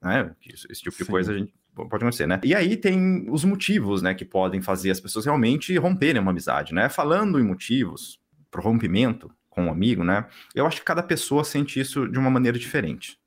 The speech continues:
Speaker 1: Então, depende muito de como cada um considera ser uma amizade. As pessoas têm diferentes níveis de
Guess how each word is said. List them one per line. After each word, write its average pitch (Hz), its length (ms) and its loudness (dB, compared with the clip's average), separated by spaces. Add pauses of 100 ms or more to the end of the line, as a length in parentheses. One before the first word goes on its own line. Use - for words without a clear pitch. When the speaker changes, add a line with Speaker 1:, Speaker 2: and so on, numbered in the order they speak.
(100)
Speaker 1:
Então, 80 200 -2
depende 151 720 2 (480)
muito 131 360 2
de 113 100 0
como 143 400 0
cada 135 240 0
um 117 100 2
considera 117 640 2
ser 120 180 0
uma 117 140 4
amizade. 92 600 0
As - 60 -18
pessoas 113 260 0
têm 120 120 2
diferentes 117 460 0
níveis 98 380 0
de 90 440 0